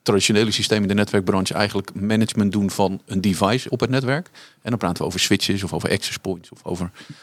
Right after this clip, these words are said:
andere toepassingen die gebruik maken om, om te zorgen dat je het netwerk kunt gebruiken. Eh,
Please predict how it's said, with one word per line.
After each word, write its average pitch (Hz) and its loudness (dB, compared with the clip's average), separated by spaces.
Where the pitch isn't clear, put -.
andere 104 2
toepassingen 101 2
die 95 2
gebruik 95 0
maken 95 -2
om, 95 0
om 92 -4
te 95 0
zorgen 92 0
dat 92 -2
je - -2
het 92 -2
netwerk 107 0
kunt 120 -2
gebruiken. 113 -2
Eh, 95 2